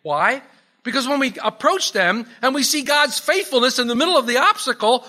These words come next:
that should build our faith. That should make us more faithful, more realizing that God is going to do the work he promised to do. God is faithful to complete the work in you and me and in everybody that we know.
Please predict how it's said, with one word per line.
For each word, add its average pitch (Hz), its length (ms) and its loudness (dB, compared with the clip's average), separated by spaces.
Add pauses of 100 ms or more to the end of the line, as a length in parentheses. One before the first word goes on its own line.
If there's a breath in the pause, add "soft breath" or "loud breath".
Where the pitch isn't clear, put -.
(120 loud breath)
that 294 160 0
should 277 260 -8
build 247 200 2
our 285 140 4
faith. 381 340 -4
That 269 180 -2
should 311 140 -6
make 285 180 0
us 277 120 -4
more 247 240 0
faithful, 330 600 -4 (480 soft breath)
more 269 440 2
realizing 269 560 2
that 254 160 0
God 311 240 2
is 427 140 0
going 311 200 0
to 240 80 -2
do 214 140 -2
the 185 100 -4
work 175 280 -2
he 175 100 -12
promised 180 420 -4
to 160 60 -10
do. 135 300 -10 (720)
God 311 240 2
is 392 160 0
faithful 220 400 -2
to 180 100 -8
complete 190 360 -8
the 190 80 -6
work 175 240 -6
in 175 80 -12
you 156 260 -6
and 160 140 -8
me 151 320 -4 (120)
and 160 140 -6
in 165 80 -2
everybody 147 380 -4
that 151 160 -6
we 147 140 -8
know. 123 320 -8